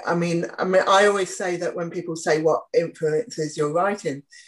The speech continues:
I say Edgar Allan Poe and, um,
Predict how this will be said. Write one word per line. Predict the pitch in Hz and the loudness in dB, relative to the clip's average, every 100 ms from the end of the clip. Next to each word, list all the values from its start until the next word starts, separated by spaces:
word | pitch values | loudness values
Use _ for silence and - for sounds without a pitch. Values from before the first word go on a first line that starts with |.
| _ - | _ -6
I | 170 | -4
say | - 165 | 2 2
Edgar | - 165 165 147 151 | 4 2 0 -2 -2
Allan | 147 147 160 | -2 -2 -2
Poe | - 185 165 139 139 | -2 0 0 -4 -6
and, | 139 139 139 | -6 -6 -4
um, | 143 135 127 139 | -2 0 -2 -4